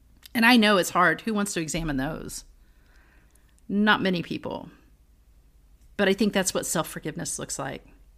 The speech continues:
is saying, "Okay, gathering up my shit,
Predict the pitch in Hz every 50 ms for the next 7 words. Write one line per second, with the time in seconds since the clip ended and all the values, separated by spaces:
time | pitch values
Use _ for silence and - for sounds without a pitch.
0 | - _ _ _ - 175 - - 185 165 160 156 156 151 - 156 127 139 - _
1 | _ 185 170 175 180 190 208 226 226 220 214 196 - - 147 170 - - - 156
2 | 135 127 - -